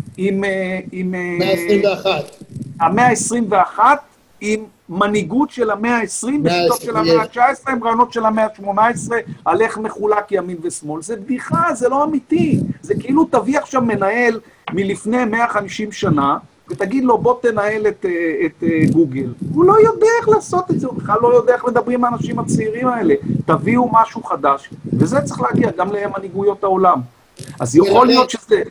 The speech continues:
Speaker 1: כמו שאמרת, כמו שאמרת, הקורונה נתנה מכה קשה למנהיגים הפופוליסטים, ומחזירה מנהיגים שהם קצת יותר כאילו נראים פקיד-,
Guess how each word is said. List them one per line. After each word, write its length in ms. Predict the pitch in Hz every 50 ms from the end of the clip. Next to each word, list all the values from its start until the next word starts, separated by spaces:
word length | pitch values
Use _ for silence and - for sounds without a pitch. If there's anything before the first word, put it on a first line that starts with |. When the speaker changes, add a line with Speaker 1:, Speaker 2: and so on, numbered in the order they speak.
| - 208 -
Speaker 1:
כמו 140 | 208 226 233
שאמרת, 480 | - - 226 214 220 233 226 214 - 202 185 - - _ _ _ _ _ _ - - - -
כמו 200 | - 180 214 262
שאמרת, 540 | - - 220 196 196 214 240 247 - - -
הקורונה 880 | 180 170 160 - - - 165 165 175 208 240 254 247 240 226 220 226 262 - _ _ _ - - 139
נתנה 400 | 147 - - 190 208 226 226 220 202
מכה 340 | 190 190 - - - 233 226 -
קשה 340 | - - - - 214 220 247
למנהיגים 520 | 240 220 196 180 175 170 156 151 190 196 196
הפופוליסטים, 840 | 190 - 180 160 - 165 151 143 131 131 - - - 123 120 127 127 - - 120
ומחזירה 800 | 147 156 165 170 - - 147 175 190 190 226 247 262 269 269 254 - -
מנהיגים 600 | 226 220 190 196 208 214 - - 254 262 254 254 -
שהם 840 | - 233 226 226 226 226 220 - - _ _ _ _ - 190 175 175
קצת 300 | - - - 262 262 269
יותר 380 | 247 214 202 - 226 226 226 208 - - - -
כאילו 600 | - - 202 - - - 233 247 233 226 226 220 202
נראים 520 | 196 190 180 160 - - 202 208 208 185
פקיד-, 360 | - - - - 185 175 -